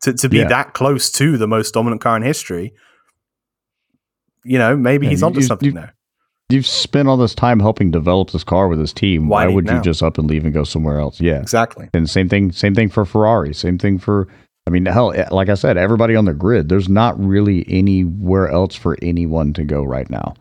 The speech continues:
Speaker 1: I think we will
Speaker 2: Uh,
Speaker 1: see a lot of changes at the end of this year. I think
Speaker 2: Probably.
Speaker 1: both Alfa Romeo drivers, I think, are gonna go. I, w-, I'd be surprised if Magnussen stays at Haas.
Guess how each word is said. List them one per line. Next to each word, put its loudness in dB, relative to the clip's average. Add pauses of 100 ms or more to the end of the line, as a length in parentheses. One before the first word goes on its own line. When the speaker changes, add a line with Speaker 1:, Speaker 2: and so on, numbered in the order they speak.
Speaker 1:
I -4
think -4
we 2
will 2
Speaker 2:
Uh, -2
Speaker 1:
see 0
a 4
lot 0
of -10
changes -2
at -6
the -4
end -4
of -14
this -6
year. -10 (680)
I -2
think -2
Speaker 2:
Probably. 0
Speaker 1:
both 0
Alfa 0
Romeo 2
drivers, 0
I -2
think, -4
are -2
gonna -2
go. 2
I, 2
w-, -6
I'd -2
be -4
surprised -2
if -6
Magnussen -4
stays 0
at -6
Haas. -4